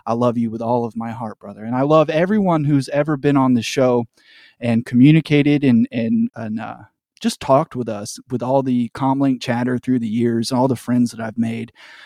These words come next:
Thank you all so much. It has been a true honor.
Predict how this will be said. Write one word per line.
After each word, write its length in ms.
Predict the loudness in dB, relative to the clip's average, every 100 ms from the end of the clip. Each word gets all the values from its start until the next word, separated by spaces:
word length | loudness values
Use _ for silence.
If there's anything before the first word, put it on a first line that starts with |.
| -14 4
Thank 220 | 4 6
you 120 | 2
all 160 | 2 0
so 280 | 0 4 6
much. 480 | 4 2 -2 -12 _
It 140 | -2 0
has 160 | 0
been 240 | 0 0 0
a 80 | -2
true 400 | -4 0 0 0
honor. 460 | 0 0 0 -6